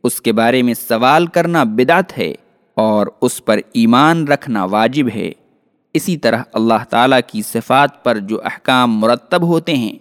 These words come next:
ان پر بھی ایمان لانا ضروری ہے۔ مثلاً الرحمن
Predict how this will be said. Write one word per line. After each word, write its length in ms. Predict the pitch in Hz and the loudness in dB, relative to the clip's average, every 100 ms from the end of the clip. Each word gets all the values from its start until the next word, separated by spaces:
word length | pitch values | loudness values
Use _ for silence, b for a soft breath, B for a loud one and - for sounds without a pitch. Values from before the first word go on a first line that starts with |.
| _ _ _ _ - | _ _ _ _ -2
ان 200 | 214 208 | 0 0
پر 160 | 185 | 0
بھی 140 | 139 127 | 0 -4
ایمان 440 | - 117 120 120 | -4 -2 0 0
لانا 320 | 113 110 107 | 0 0 -2
ضروری 600 | 98 107 123 147 139 104 | -2 0 0 0 -2 -4
ہے۔ 140 | 101 92 - _ _ _ _ | -6 -10 -14 _ _ _ _
مثلاً 440 | - 120 - 113 170 - _ - | -4 -4 -2 -4 -4 -8 _ -4
الرحمن 760 | 113 110 - 123 127 156 185 | 0 -2 -2 0 2 2 0